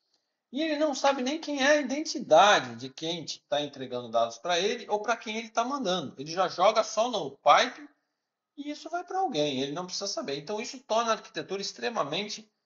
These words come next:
recombinável, flexível, tá certo? E isso é o que a gente chama de uma especificação local. Cada componente não precisa ter uma visão do globo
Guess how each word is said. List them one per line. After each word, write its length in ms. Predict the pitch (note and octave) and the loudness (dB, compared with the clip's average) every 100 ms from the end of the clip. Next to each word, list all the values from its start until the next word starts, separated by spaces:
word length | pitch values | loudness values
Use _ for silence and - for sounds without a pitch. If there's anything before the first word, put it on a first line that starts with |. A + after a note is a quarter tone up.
| _ _ _ _ | _ _ _ _
recombinável, 1040 | D#3+ D#3 G#3+ G3 D3+ B2 D#3+ F3+ C3+ C3 A#2+ | -12 -8 -6 -6 -4 2 6 6 4 0 -8
flexível, 920 | - E3 - - D3+ C#3+ G#2+ F2 - _ | -10 -8 -6 -4 -4 -6 -8 -14 -20 _
tá 80 | - | -6
certo? 440 | - D#3+ D3 - - _ _ _ _ _ _ _ - | 4 4 4 -2 -18 _ _ _ _ _ _ _ -8
E 160 | G#3+ | -4
isso 160 | C4+ C4+ | -2 -2
é 40 | |
o 40 | B3+ | -2
que 80 | B3 | -2
a 60 | |
gente 160 | A3 G#3+ | -4 -2
chama 220 | A3+ A#3 | 0 0
de 60 | A3+ | 0
uma 100 | A3+ | -2
especificação 640 | A3 G#3+ - G3+ - G#3+ | -4 -12 -2 0 2 0
local. 580 | A3 G#3+ - F3+ C3+ A#2 | 0 0 6 10 10 8
Cada 200 | F3 F#3 | 2 2
componente 540 | F#3 G3+ G3+ G3 G#3 G#3 | 2 0 -2 -2 -4 -6
não 100 | A3 | -8
precisa 520 | G#3 G3 - C4+ G#3+ | -6 -4 -4 -2 -4
ter 120 | - | -4
uma 160 | F#3 E3 | -2 -2
visão 540 | C#3 B2 C#3+ D3 C3+ | -2 -6 -2 -2 -2
do 140 | A#2 A2+ | -10 -14
globo 600 | A#2+ B2 D3 C#3+ G#2+ | -6 0 2 2 -2